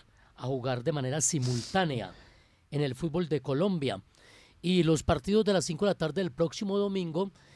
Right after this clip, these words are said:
creo que van a ser tan emocionantes como siempre es el remate de la fase todos contra todos en,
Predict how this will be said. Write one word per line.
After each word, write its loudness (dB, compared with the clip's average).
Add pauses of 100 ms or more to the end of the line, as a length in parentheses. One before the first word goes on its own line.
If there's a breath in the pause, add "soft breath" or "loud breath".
(300 loud breath)
creo 4
que -2
van -2
a 0
ser 0
tan -4
emocionantes -4
como -2
siempre -2
es 0
el -2
remate -2
de 2
la 0
fase -4
todos -2
contra -4
todos -2
en, -6